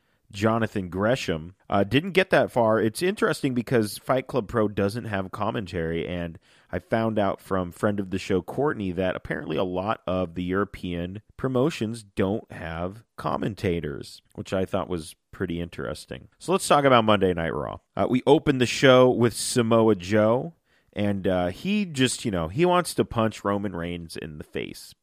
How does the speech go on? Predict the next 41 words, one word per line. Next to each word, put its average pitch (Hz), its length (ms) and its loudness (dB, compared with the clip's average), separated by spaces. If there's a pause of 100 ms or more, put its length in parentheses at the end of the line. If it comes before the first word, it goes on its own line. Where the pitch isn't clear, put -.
And 110 640 4 (340)
he 139 380 2
is 143 140 2
just 113 260 -6
talking 113 340 2
mad 98 300 -2
shit 120 220 -2
about 123 260 0
the 135 60 -12
Shield, 95 640 -2 (160)
and 101 640 0 (420)
at 123 220 0
one 226 260 -4
point 190 420 -2
we 120 120 0
get 113 380 0
a, 104 360 -2 (140)
it, 101 160 -6 (180)
we 110 200 -8
go 160 180 2
backstage, 101 960 -2
and 87 300 -10 (240)
Dean 127 320 -2
and 151 140 -6
Seth 92 560 -2
are 92 140 -2
standing 127 440 0
next 117 240 -2
to 110 100 -2
each - 160 -6
other, 87 380 0 (120)
and 98 180 -2
I 87 60 -8
believe 113 500 -2
Seth 117 300 0
says, 95 300 -2
"Go 123 220 0
get 131 260 0
the 110 80 0
big 104 340 -2
dog." 82 400 -4